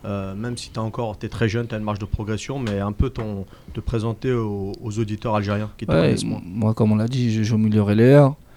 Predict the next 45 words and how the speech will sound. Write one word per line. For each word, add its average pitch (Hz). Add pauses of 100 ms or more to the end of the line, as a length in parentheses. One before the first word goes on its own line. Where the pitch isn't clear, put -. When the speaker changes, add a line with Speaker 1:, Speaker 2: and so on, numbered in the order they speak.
(120)
Speaker 2:
J'aime 120
aller 120
de 113
l'avant, 131
toujours 127
de 120
l'avant. 143 (280)
J'ai 113
un 107
bon 113
pied 117
gauche, 135
je -
suis 113
techniquement, 117
euh, 104
je -
suis -
à 107
l'aise. 120 (560)
Je -
vois 127
bien 127
le 123
jeu. 156 (1000)
Euh, 104 (340)
ça 117
va, 123
dans, 113
dans 113
les 113
duels, 123
j'y 110
suis, 147 (240)
mais 113 (100)
même 110
s'il -
faut 120
que 107
je -
progresse 113
un 107
peu. 143 (720)
Et, 104
euh, 101